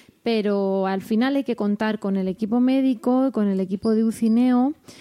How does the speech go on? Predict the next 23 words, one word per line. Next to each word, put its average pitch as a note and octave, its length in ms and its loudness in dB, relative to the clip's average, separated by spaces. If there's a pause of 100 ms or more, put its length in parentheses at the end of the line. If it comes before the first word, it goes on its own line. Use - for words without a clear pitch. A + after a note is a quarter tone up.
(480)
para A3 320 0
ver A#3+ 340 0
cómo A#3 180 2
está C#4 160 0
tu G#3 140 -2
hijo, B3 340 0
porque F#3+ 880 0 (240)
si - 300 0
es A3+ 100 0
capaz C4 320 -2
de A3+ 300 0
mamar, A3 420 2
que - 140 -4
mame. G3 340 0 (1080)
Si A#3 200 -2
no A3 120 2
es A3+ 100 0
capaz C#4 300 -2
de C4 100 -2
mamar, A#3+ 460 2 (480)
pues F#3+ 560 0
dedo G#3+ 280 0
jeringa, C#4 680 0